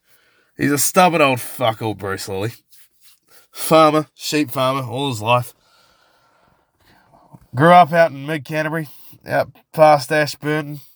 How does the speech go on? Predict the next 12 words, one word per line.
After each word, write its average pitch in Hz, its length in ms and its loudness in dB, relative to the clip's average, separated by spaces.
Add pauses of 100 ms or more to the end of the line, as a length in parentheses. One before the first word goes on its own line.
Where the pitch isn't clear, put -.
(1900)
Moved 156 340 0
up 160 160 6
in 156 80 -4
his 143 140 -6
twenties 147 400 -6
when 131 140 -6
all 135 220 -6
three 139 340 -4
of 135 60 -2
his 123 120 -4
kids 139 340 -2
were 113 220 -2